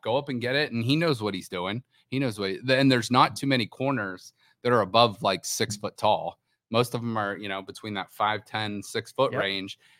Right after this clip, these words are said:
Speaker 1: uh, because they, they need to be shifty. They need to be quick and, and fly. And,
Speaker 2: I love
Speaker 1: uh,
Speaker 2: that.
Speaker 1: you know, it's, it, it's awesome because Cooper, like you said, he's probably, like, two fifteen, two twenty,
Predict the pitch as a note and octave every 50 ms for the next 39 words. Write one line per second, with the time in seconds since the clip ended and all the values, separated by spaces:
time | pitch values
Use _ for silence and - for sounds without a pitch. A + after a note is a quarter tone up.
0 | _ _ - - G#2+ A#2 A2 - B2 A2+ G#2+ - - - A#2 A#2+ A#2+ G#2+ G2+ A#2+
1 | A#2+ A#2 A#2 A#2+ B2 A#2 G#2 G2+ G2+ - - - C#3 B2+ - - A2 G2+ F#2 F#2
2 | F#2 F#2 G2 G#2 A2 G#2+ G#2+ G2 G2+ F2 _ - - B2 - - - F#2+ F2 F2
3 | - - G2+ G2+ - _ - A2 A2+ A#2 A#2 G#2+ F#2+ F#2 F#2 F#2 F#2 F#2 - -
4 | F#2+ F#2 F2+ F2 F2 B2+ A#2+ A#2+ - - - A2 G#2+ G#2+ G2+ G2+ G2 G#2+ A2+ A2
5 | - - - - - A#2+ A2+ G#2+ _ _ _ - - A2+ A2 - A2+ G#2+ B2+ C3+
6 | - A#2 G#2 G2+ - - A2 G#2+ - - C3+ C#3 - A#2 G#2 G2+ G2 _ _ -
7 | G#2 G2+ - G#2+ - - C3 C3 B2 A#2 F#2 - _ _ _ - - B2+ - -
8 | C3+ A#2+ A2+ G#2+ G#2 G#2 G2+ G2 F#2 _ _ _ _ _ _ _ _ - - B2
9 | A2+ - B2 A2+ - - C3+ C3 C3 C3 B2+ A#2+ B2 B2+ A#2+ A#2 - - B2+ A#2+
10 | A#2+ C3 C3+ C3+ C3+